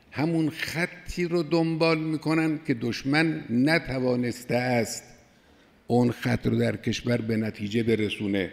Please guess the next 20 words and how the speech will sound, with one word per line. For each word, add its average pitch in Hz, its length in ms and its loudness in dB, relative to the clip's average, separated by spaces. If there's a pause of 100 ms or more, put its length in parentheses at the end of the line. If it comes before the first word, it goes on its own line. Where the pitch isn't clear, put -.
(100)
با 110 80 -2
اونم 107 340 -4
خرج. 87 640 -4 (3000)
همون 165 340 2
خط 139 280 -4
رو 135 80 2
دارن 123 280 0
دنبال 113 380 2
می‌کنن. 127 400 -2 (480)
توشون 131 460 4
روزنامه 110 420 2
نگار 110 360 4
هست، 127 400 -2 (840)
توشون 127 400 2 (200)
روشنفکر 107 600 0
نما 110 300 -2
هست، 131 340 -4 (180)
توشون 131 400 0
آخوند 139 500 4
هست، 156 480 2